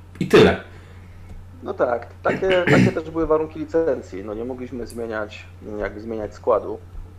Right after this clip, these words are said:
Speaker 2: e, i, i na przykład pozmieniać sobie, e, tych, tych rzeczy, a wierz mi, że, że mieliśmy to fajnie rozpisane, e, i jakby można było coś, coś zmienić właśnie, właśnie w składzie, w kolejności,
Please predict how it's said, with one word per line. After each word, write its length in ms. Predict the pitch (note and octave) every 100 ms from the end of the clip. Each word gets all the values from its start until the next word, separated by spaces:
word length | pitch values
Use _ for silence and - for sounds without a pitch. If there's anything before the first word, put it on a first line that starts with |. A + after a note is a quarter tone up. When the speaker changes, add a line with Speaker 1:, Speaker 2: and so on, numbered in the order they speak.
| -
Speaker 2:
e, 300 | - F2+ F#2 -
i, 380 | B2 A2 G2+ G2 F#2
i 340 | A#2 G#2+ G#2 G#2
na 80 | G#2
przykład 260 | - -
pozmieniać 520 | - A#2+ B2+ A#2+ A#2
sobie, 240 | - F#2 F2+ F#2+
e, 920 | G2 - F#2+ F#2+ G#2+ G#2+ G#2+ G2 F#2
tych, 200 | G2+ G2
tych 160 | - F#2
rzeczy, 380 | F#2+ F2+ G#2+
a 80 | G#2
wierz 260 | A2 A#2+ G#2+
mi, 100 | G#2+
że, 420 | A2 A2 G#2+ G#2+ - - - - -
że 100 | A2+
mieliśmy 340 | A#2+ B2 B2
to 80 | A2
fajnie 300 | - A#2 G#2
rozpisane, 720 | A2 - - B2+ G#2+ G2 A2+ B2+ - - G#2
e, 300 | G#2 G#2+ G#2
i 160 | G#2+
jakby 320 | A2 G#2+ -
można 400 | A#2+ C3+ D3 B2+
było 520 | G#2 G#2+ G#2+ G#2+ G#2 G#2+
coś, 440 | - A2 G#2+ -
coś 200 | - A2
zmienić 480 | A2 B2+ B2 A2+ G#2+
właśnie, 480 | A2+ G2 G#2+ G#2 G2+ - - - -
właśnie 260 | - G2 F#2+
w 60 | -
składzie, 640 | - A#2+ A2+ A2+ A2+ G#2
w 80 | -
kolejności, 1000 | A#2+ A2 A2 C3+ C3+ - - G#2+ G2+ F#2